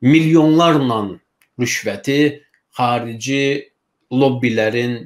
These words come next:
cibinə salmazdı. Əgər İlham Əliyev Azərbaycan xalqından qorxmasaydı, Azərbaycan xalqını oyandırmağa çalışan,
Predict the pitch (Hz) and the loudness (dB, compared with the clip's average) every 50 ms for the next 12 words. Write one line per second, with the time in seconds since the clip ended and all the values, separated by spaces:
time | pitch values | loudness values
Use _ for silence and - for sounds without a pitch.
0 | - _ - - 123 113 113 107 110 107 - 110 98 95 98 95 92 92 92 - | -16 _ -10 -8 -6 -6 -6 -6 -6 -6 -8 -8 -8 -8 -10 -10 -10 -12 -12 -14
1 | 73 71 57 - - - _ _ _ _ _ _ _ _ _ _ _ - - _ | -16 -16 -16 -18 -18 -20 _ _ _ _ _ _ _ _ _ _ _ -20 -20 _
2 | _ _ _ _ _ _ _ _ _ - 156 175 240 233 233 214 196 170 190 202 | _ _ _ _ _ _ _ _ _ -2 2 4 4 4 4 4 2 2 0 0
3 | 185 170 156 147 147 147 143 139 143 143 131 143 139 139 127 131 131 131 127 131 | 0 0 2 2 2 2 0 0 -4 -6 -6 -6 -6 -6 -6 -6 -8 -8 -8 -8
4 | 143 139 135 - - 131 123 123 117 123 127 123 120 120 117 117 110 104 120 117 | -10 -10 -12 -10 -8 -8 -8 -8 -8 -10 -10 -10 -10 -12 -12 -12 -10 -8 -6 -6
5 | 117 - - 85 85 - - 82 82 80 78 78 104 123 135 143 143 - _ _ | -8 -8 -12 -16 -16 -16 -16 -16 -18 -18 -14 -10 -6 -6 -6 -6 -10 -14 _ _
6 | _ _ _ - - 143 147 139 160 165 160 151 139 156 156 156 147 147 175 170 | _ _ _ -2 0 0 0 0 0 -2 -2 -2 -2 -2 -2 -2 -2 -2 -4 -4
7 | 175 170 160 - - - 143 131 131 131 127 127 131 127 127 123 120 117 113 - | -4 -6 -8 -10 -6 -4 -2 -2 -2 -2 -2 -2 -2 -2 -2 -4 -4 -6 -8 -12
8 | _ _ - 131 135 139 135 135 135 135 131 127 135 131 127 131 135 131 123 123 | _ _ -8 -6 -6 -4 -4 -4 -6 -6 -4 -4 -4 -4 -2 -2 -2 -2 -2 -2
9 | 135 131 123 - - 104 95 95 95 - - 98 90 85 | -2 -4 -4 -6 -8 -10 -10 -10 -10 -10 -10 -10 -10 -12